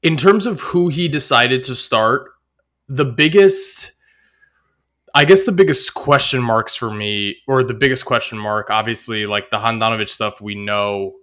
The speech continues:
um, we know what he's been doing with that. So, you know, there's not much to say. But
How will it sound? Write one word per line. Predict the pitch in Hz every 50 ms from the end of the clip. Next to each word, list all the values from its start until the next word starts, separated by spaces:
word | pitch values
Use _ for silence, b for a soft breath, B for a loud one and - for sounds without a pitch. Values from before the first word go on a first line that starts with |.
| _ -
um, | 98 98 95 92 92 90 90 90 90 90 87 _ _ _ _ _ _ _ _ -
we | 107 107 110
know | 107 110 113 113 110
what | 104 104 98
he's | 101 104 98 92
been | - 98 95 92
doing | 98 95 95 95 95
with | 98 95 -
that. | - 98 95 95 95 -
So, | - 110 101 98 95 92 - _ _ _ _
you | 110 104
know, | 92 95
there's | 104 110 107 -
not | 117 110 107
much | 110 110 - -
to | - 110
say. | - - 117 110 107
But | 98 - 110 113